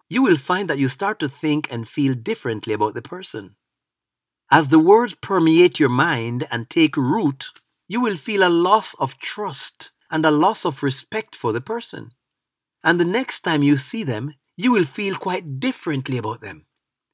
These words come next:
You will find it hard to relate to them the same way as before, even if everything that was said about them was a lie, because the mind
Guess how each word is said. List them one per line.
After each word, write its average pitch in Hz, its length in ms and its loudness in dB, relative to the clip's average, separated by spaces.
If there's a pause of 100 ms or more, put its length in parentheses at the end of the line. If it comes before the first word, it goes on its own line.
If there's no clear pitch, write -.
(140)
You 196 120 -2
will 262 120 4
find 190 300 -4
it 156 100 -4
hard 226 440 -2
to 185 100 2
relate 139 420 2
to 135 80 -4
them 113 180 -4
the 110 80 -8
same 160 320 0
way 107 360 -6
as 127 180 0
before, 196 540 -6 (920)
even 240 460 6
if 180 240 2
everything 240 540 0
that 196 160 2
was 175 160 4
said 226 180 4
about 185 260 4
them 185 120 2
was 202 160 2
a 226 60 2
lie, 254 380 0 (800)
because 175 280 2
the 180 100 2
mind 190 720 0